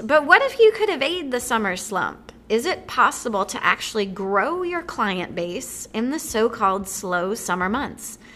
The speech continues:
You're damn right it is. In fact, adding clients in the summer is possible.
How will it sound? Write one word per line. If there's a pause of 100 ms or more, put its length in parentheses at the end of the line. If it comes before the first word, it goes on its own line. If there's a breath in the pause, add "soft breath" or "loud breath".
(180 loud breath)
You're
damn
right
it
is.
In
fact,
adding
clients
in
the
summer
is
possible.